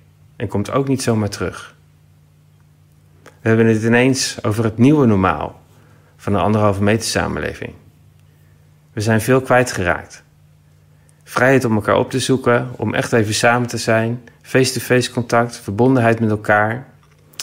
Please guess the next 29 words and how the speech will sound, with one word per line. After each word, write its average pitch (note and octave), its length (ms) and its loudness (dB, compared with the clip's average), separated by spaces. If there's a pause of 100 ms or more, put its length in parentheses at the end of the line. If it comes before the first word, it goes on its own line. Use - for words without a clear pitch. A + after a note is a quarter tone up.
(100)
Hè, C3+ 160 2
beeldschermen C3 540 2
zijn A2+ 200 2
leuk C3+ 420 2 (340)
en A2+ 120 -2
behulpzaam, A#2+ 680 2 (580)
maar A#2 120 0
het A2 80 -2
haalt B2+ 260 2
niet A2+ 180 2
bij G#2+ 180 4
het G#2 220 0
echte B2+ 300 -2
leven G2+ 480 -2 (240)
en G#2+ 360 -2 (240)
elkaar G#2+ 420 0
echt B2 220 -4
zien B2+ 240 2
en G2+ 120 2
spreken. A#2+ 540 0 (1300)
En G#2+ 140 0
na A#2+ 160 4
een A#2+ 60 4
dag B2 200 2
videovergaderen B2 760 2
ben A2 100 2
je A2 60 2
helemaal A2+ 220 2
uitgeput. F#2+ 640 -4